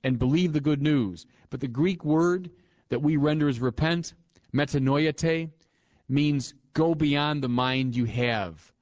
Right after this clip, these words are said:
Get a new mind in you. That's repentance. And Paul is talking about it here. May that same mind be in you that was in Christ Jesus.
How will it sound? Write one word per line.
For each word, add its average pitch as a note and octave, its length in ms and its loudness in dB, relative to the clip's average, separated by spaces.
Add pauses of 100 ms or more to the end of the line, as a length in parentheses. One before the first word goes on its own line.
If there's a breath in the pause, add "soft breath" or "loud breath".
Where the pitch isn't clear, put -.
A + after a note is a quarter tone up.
(580)
Get D#3 160 2
a D3 80 2
new D3 380 2
mind C#3 580 0
in A#2 320 -2
you. A2 460 0 (260 soft breath)
That's D#3 240 -2
repentance. C#3 640 -2
And A#2+ 180 -6
Paul G3 300 0
is D#3+ 100 -2
talking E3 320 -2
about C#3+ 200 0
it B2+ 60 -4
here. A2+ 440 -2 (260 soft breath)
May D3 160 0
that C#3+ 200 -2
same G3 460 0
mind E3 560 0
be D3 300 0
in C3+ 140 0
you B2+ 480 0 (260 soft breath)
that B2 160 -2
was C3 240 0
in B2+ 120 0
Christ A#2+ 380 -4
Jesus. F2 580 -6